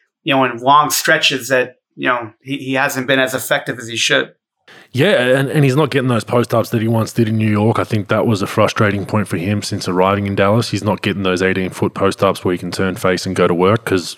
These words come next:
Speaker 2: we all know Dallas, um, they love the three ball. They don't want long twos, uh, under any costs.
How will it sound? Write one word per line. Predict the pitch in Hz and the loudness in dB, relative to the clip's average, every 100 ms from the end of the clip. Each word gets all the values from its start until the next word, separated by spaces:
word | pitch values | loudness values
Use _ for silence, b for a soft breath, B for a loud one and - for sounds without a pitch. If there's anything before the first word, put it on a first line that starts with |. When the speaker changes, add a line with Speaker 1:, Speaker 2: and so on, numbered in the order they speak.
| - | -10
Speaker 2:
we | 98 | -2
all | 95 92 | 0 2
know | 90 | 0
Dallas, | 87 90 90 90 - - | 0 0 0 -2 -6 -8
um, | 90 87 85 80 | -8 -8 -8 -10
they | 95 95 | -2 0
love | 92 92 | 2 0
the | - | -2
three | - 95 | -2 0
ball. | 92 92 | 4 4
They | 90 | 4
don't | 90 90 | 2 0
want | 95 | 0
long | 92 90 | -2 -4
twos, | - 92 90 - - | -4 -4 -4 -10 -8
uh, | - - - - | -6 -4 -6 -2
under | 110 98 95 | 2 2 2
any | 123 113 | 2 2
costs. | - 110 127 - - | 4 2 2 -4 -12